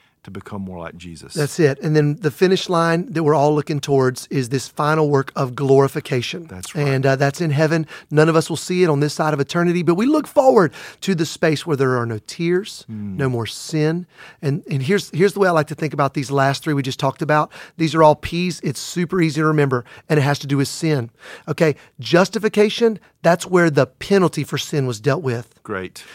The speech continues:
Speaker 2: Sanctification, that's where the power of sin is overcome.
Speaker 1: Mm.
Speaker 2: And then glorification, that's where the presence of sin goes away completely.
Speaker 1: Wow.
Speaker 2: And so if you think about where
Speaker 1: That's
Speaker 2: sin
Speaker 1: really
Speaker 2: is,
Speaker 1: good.
Speaker 2: that's a really great way to think about the power of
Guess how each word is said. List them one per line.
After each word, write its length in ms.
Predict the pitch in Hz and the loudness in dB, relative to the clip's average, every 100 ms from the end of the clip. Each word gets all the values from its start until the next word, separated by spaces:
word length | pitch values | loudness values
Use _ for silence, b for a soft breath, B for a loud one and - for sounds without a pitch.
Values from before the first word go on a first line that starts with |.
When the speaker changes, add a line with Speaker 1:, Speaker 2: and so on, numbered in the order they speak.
| B | B
Speaker 2:
Sanctification, 1040 | - - 160 170 190 - 196 196 220 214 - B - | -4 0 0 0 -4 0 -2 0 -2 -2 -6 B 2
that's 240 | 165 - | 2 4
where 100 | 180 | 2
the 100 | 143 | 2
power 680 | - - - 208 220 233 170 | -2 -8 2 6 10 10 10
of 120 | 151 | 8
sin 240 | - 180 | 4 0
is 100 | 147 143 | 4 2
overcome. 600 | 135 - 170 175 139 - - | 0 -2 -2 -2 -4 -12 -12
Speaker 1:
Mm. 340 | 117 110 98 87 B - | -8 -8 -8 -12 B 0
Speaker 2:
And 140 | 170 | 2
then 120 | 156 | 4
glorification, 840 | 147 147 180 180 185 185 190 208 190 b - | 2 4 4 4 0 0 2 0 -2 b 0
that's 200 | 175 - | 0 2
where 100 | 165 | 2
the 100 | 139 | 2
presence 600 | - - 175 151 151 - | -2 4 6 6 2 -2
of 80 | 131 | -6
sin 340 | - 156 127 | -2 0 0
goes 260 | 127 147 131 | 4 4 4
away 160 | 135 135 | 2 -2
completely. 640 | 131 - 143 156 147 120 - | -4 -6 -6 -6 -6 -12 -12
Speaker 1:
Wow. 300 | 98 87 85 | -10 -8 -2
Speaker 2:
And 100 | 151 | 0
so 80 | 196 | 4
if 100 | 151 | 4
you 80 | 160 | 2
think 300 | - 233 247 | 0 0 2
about 440 | 233 202 202 - | 4 6 4 0
where 280 | 147 156 185 | -2 4 6
Speaker 1:
That's 100 | 196 | 4
Speaker 2:
sin 340 | - 220 226 196 | 2 2 2 4
Speaker 1:
really 140 | 147 | 4
Speaker 2:
is, 300 | 131 139 92 | 4 2 -2
Speaker 1:
good. 80 | B B | B B
Speaker 2:
that's 240 | 156 170 190 | 4 4 6
a 100 | 160 | 2
really 380 | 151 180 226 196 | 4 2 2 4
great 240 | 202 202 | 4 4
way 100 | 180 | 4
to 80 | 151 | 2
think 200 | 185 160 | -2 -2
about 160 | 165 | 0
the 80 | 143 | 0
power 680 | - - - 180 214 233 269 - | -4 -6 0 6 8 8 6 4
of 440 | 180 180 185 175 | 6 6 4 2